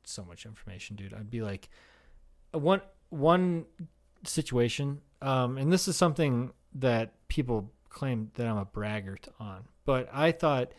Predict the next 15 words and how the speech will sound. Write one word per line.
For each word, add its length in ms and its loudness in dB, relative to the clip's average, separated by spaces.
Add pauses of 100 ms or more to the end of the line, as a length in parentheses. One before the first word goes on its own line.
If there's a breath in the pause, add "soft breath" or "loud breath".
(400 soft breath)
this 200 2
is 140 -2
an 80 -6
interesting 840 0 (360)
situation 720 -6 (140)
that 340 -6 (240)
I 120 0
actually, 280 -2
like, 240 0 (640)
employed 680 4
my 180 2
analytic, 720 0 (560 soft breath)
um, 540 -4 (640)
know-how 760 2 (540)
on, 400 0